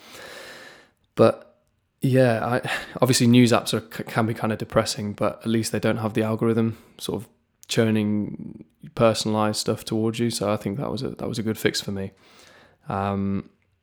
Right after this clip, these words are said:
but yeah, the, the Twitch is a fascinating thing that we have, and, and it's kind of like, there's this concept with the way that social media platforms are designed, and you have to imagine a slot machine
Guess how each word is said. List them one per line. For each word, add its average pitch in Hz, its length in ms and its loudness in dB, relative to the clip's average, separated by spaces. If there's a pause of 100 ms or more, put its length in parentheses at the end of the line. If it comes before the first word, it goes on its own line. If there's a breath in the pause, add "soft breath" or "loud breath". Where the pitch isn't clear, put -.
(460)
but 107 160 0
yeah, 110 320 2
the, 123 220 0 (100)
the 123 480 2 (420)
Twitch - 340 -2
is 120 100 -2
a 117 80 0
fascinating 110 920 -4
thing 101 220 -8
that 95 60 -6
we 101 100 -8
have, 101 260 -4
and, 104 100 -4
and 113 160 -4
it's 117 140 -4
kind 120 240 -2
of 113 100 -4
like, 104 400 -4 (1200 soft breath)
there's 123 160 -2
this 123 140 -4
concept - 720 -6
with - 380 -8
the 104 80 -6
way 104 180 0
that 101 180 -6
social 104 320 -2
media 101 220 -6
platforms - 480 -8
are 95 60 -12
designed, 92 560 -8 (520 loud breath)
and 110 80 -6
you 110 60 -2
have 123 160 -2
to 117 100 0
imagine 107 340 0
a 101 40 -6
slot - 280 -2
machine 98 520 -8